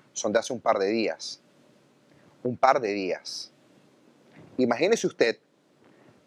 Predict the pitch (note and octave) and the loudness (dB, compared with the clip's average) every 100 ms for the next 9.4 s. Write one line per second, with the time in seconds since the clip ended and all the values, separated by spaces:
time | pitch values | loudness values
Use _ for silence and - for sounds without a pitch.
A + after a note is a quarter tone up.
0 | - E3 F3+ F3+ F3+ E3+ E3 C3 - F3+ | 2 4 8 6 6 4 4 4 2 0
1 | - - D#3 - C3 - - _ _ _ | 0 4 4 2 -4 -10 -16 _ _ _
2 | _ _ _ _ D3+ C#3+ C#3+ B2+ B2 G#2+ | _ _ _ _ 0 2 2 2 2 2
3 | G#2+ G2 F2 D#2+ - - - - _ _ | 2 2 -2 -10 -18 -18 -20 -20 _ _
4 | _ _ _ _ _ _ _ _ _ _ | _ _ _ _ _ _ _ _ _ _
5 | _ _ _ _ C#3+ C#3 A#2 - D#3 G3+ | _ _ _ _ 0 2 0 4 4 6
6 | F3 C#3 A#2+ D#3+ E3+ F3 C3+ G#3 A#3+ C#3 | 4 0 4 4 6 6 6 6 6 4
7 | E2+ _ _ _ _ _ _ _ _ _ | -2 _ _ _ _ _ _ _ _ _
8 | _ _ _ _ _ _ _ _ _ C3+ | _ _ _ _ _ _ _ _ _ 2
9 | G3 D4+ D#4 F#2 | 2 0 -2 -2